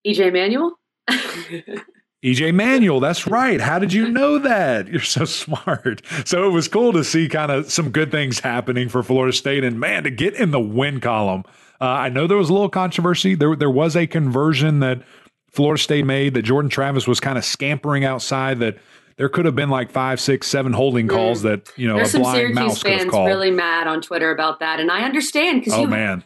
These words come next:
Speaker 2: they are
Speaker 1: you had every chance.
Speaker 2: E O'd. <laughs> Yeah, and that was, I mean, that was, that was pretty bad. And Coach Rick got fired up about that, as, as did I. But, uh, got a dub, uh, for <laughs> Florida State. They were able to win,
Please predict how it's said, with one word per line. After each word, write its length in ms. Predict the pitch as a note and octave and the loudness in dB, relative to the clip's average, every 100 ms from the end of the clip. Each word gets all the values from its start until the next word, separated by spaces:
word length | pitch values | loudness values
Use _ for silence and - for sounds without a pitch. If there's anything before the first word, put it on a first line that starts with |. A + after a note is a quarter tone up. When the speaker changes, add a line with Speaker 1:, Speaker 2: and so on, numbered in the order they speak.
| _ | _
Speaker 2:
they 160 | G#2+ G#2+ | -4 0
are 120 | G#2 G#3 | 0 0
Speaker 1:
you 40 | |
had 200 | G3+ G#3+ | 0 0
every 180 | A3 A3+ | 0 0
chance. 320 | B3 C#4 A#3+ | 0 0 2
Speaker 2:
E 560 | C3+ C3+ C3 C3 C3+ - | 4 4 4 2 -2 -4
O'd. 480 | B2 A#2 G2+ F#2 G2+ - _ _ - | 0 2 2 0 -2 -8 _ _ -16
<laughs> 60 | - - - _ _ _ _ _ _ _ - - _ | -14 -16 -20 _ _ _ _ _ _ _ -20 -20 _
Yeah, 300 | A2 G2+ F2+ - | -4 -2 -2 -4
and 200 | C3+ A#2+ | -4 -2
that 160 | C3 C3+ | 0 2
was, 260 | B2+ G#2+ | 2 0
I 60 | C3 | -2
mean, 140 | A#2 | -2
that 100 | A#2+ | 0
was, 140 | A#2+ - _ | -2 -4 _
that 60 | B2 | -4
was 100 | G#2 | -2
pretty 180 | - F#2+ | -4 -2
bad. 260 | F2+ F2+ | 0 0
And 80 | G2 | 0
Coach 220 | B2+ B2+ | -2 0
Rick 220 | A#2 A2+ - | 0 0 -2
got 160 | F#2 | -4
fired 260 | A2 G2+ F#2+ | -2 -2 -2
up 120 | F#2 | -4
about 260 | F#2+ F#2+ - | -4 -4 -2
that, 160 | F#2+ | -2
as, 120 | G2 G#2 | -2 -2
as 280 | B2 A#2 | -2 -2
did 140 | G2+ G2+ | -2 0
I. 240 | G#2+ G2+ | 0 -2
But, 220 | F#2+ G2+ - - - | -2 -4 -6 -20 -10
uh, 180 | - A#2+ | -2 -2
got 180 | A2+ C#3 | 0 -2
a 40 | D#3 | -2
dub, 420 | D3 D#3+ E3+ - _ - | 0 0 -2 -6 _ -6
uh, 220 | A#2 A#2 | -2 0
for 260 | A2 C#3+ D3+ | 0 0 0
<laughs> 20 | |
Florida 300 | - D3+ C#3+ | 2 0 2
State. 340 | - C3 F3 C#3 | 0 0 -2 0
They 100 | B2 | 0
were 100 | C3 | 0
able 140 | C3+ | 2
to 40 | C3 | 0
win, 400 | A#2+ C3+ D3 | 2 0 -2